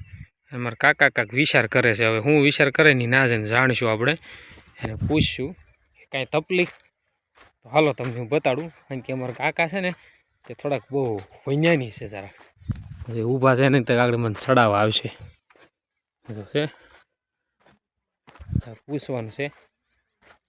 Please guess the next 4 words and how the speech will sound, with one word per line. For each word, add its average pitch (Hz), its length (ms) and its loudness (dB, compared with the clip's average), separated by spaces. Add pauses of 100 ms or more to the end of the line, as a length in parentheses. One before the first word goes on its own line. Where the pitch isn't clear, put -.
(2750)
કા 185 180 4
કાકા 220 240 6
કેમ 220 280 4
રહ્યું? 190 240 4